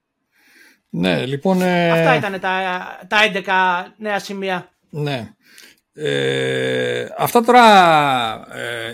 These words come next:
Speaker 1: είναι κάποια αντικείμενα τα οποία κρίναν σκόπιμο οι Αμερικανοί, όπως είπαμε, ότι πρέπει να, ε, εισαχθούν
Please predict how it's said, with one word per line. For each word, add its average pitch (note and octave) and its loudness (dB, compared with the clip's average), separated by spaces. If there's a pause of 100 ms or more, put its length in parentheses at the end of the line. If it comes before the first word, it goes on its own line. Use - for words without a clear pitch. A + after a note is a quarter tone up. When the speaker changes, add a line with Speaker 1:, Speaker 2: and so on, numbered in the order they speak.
Speaker 1:
είναι E3+ -4
κάποια F3 2
αντικείμενα D#3+ -2
τα F#3+ 0
οποία D3 2
κρίναν E3 -4
σκόπιμο C#3 -2
οι B2+ 0
Αμερικανοί, B2 -2
όπως B2+ -4
είπαμε, G3+ 4
ότι F3+ 4
πρέπει F3 -2
να, B2 0 (300)
ε, G#2 -6 (360)
εισαχθούν E3 -2